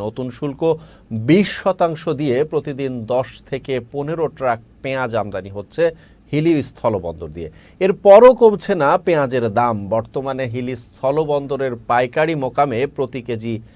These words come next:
ভারতীয় ইন্দোর জাতের পেঁয়াজ পাঁচ টাকা বেড়ে সাতাশি টাকায় এবং নাসিক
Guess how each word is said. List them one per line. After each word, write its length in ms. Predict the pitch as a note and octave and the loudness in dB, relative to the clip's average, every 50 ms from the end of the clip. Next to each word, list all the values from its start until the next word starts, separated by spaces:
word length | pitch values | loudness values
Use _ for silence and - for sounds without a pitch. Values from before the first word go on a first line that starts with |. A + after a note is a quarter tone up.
| - - - - | -20 -20 -18 -18
ভারতীয় 580 | F#2+ - A#2+ A#2+ C3 C#3+ D#3 D3+ D#3 E3 D#3+ C#3 C3 | -6 0 2 4 4 4 2 0 -2 -2 -2 -2 -2
ইন্দোর 220 | B2 A2+ A#2+ A2+ G2+ A#2+ | -2 -2 -2 -2 -2 -4
জাতের 280 | A2 G#2 - A#2 G#2 G#2+ - | -6 -4 -4 -6 -6 -6 -6
পেঁয়াজ 280 | - A#2 A#2 C3 D3+ D3 - - _ - | -8 -4 -2 -2 -2 -2 -4 -14 _ -4
পাঁচ 220 | - C#3+ D#3 D#3+ - - - - | 0 0 0 0 -4 -14 -8 -6
টাকা 220 | D3 C3 - - G#2+ G2+ | -6 -6 -2 -4 -4 -4
বেড়ে 200 | G#2+ G#2 G2 A2+ A#2 A2+ - | -4 -4 -4 -4 -4 -4 -6
সাতাশি 420 | - G2 F#2 - F2+ - - G#2+ G#2 | -8 -8 -6 -6 -10 -10 -10 -10 -8
টাকায় 300 | A#2 A#2+ A#2+ - F3+ G3 F#3 D3+ | -8 -6 0 2 4 4 4 2
এবং 140 | C3+ C#3+ C3+ C3 A#2 - _ - - - - | 0 -2 -4 -4 -10 -18 _ -20 -20 -14 -8
নাসিক 560 | A#2 A#2+ C#3 C#3 D3+ D#3 - - A3+ E3+ D3+ | -4 0 2 2 2 2 2 2 2 2 2